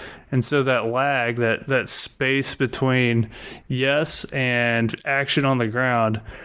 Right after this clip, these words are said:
is also a significant vulnerability. And I would, I would assume that Russia's paying attention to that too and might use that, that window, that lag window,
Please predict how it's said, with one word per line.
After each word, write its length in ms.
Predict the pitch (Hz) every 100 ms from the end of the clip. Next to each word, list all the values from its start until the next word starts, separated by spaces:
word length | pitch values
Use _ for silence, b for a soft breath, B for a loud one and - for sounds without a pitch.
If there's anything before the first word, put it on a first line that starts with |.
| B B -
is 160 | 143 127
also 360 | 135 131 135 120
a 60 |
significant 680 | - 123 120 123 120 123 117
vulnerability. 880 | 113 120 117 110 110 110 110 110 107 - 143
And 320 | 127 120 113
I 160 | 123
would, 440 | 131 131 123 131 -
I 80 | 147
would 200 | 147 139
assume 520 | 123 - 160 156 143
that 240 | 135 123 - - - - _ b b _
Russia's 480 | - 147 147 151 131
paying 260 | - 139 127
attention 360 | 113 131 -
to 80 | 117
that 240 | 117 110 -
too 280 | 131 113
and 120 | 107 110
might 200 | 113 117
use 220 | 120 113
that, 300 | 117 - 127
that 180 | 120 110
window, 420 | 113 123 123 110 110
that 200 | 107 120
lag 300 | 120 123 117
window, 600 | 110 110 110 110 107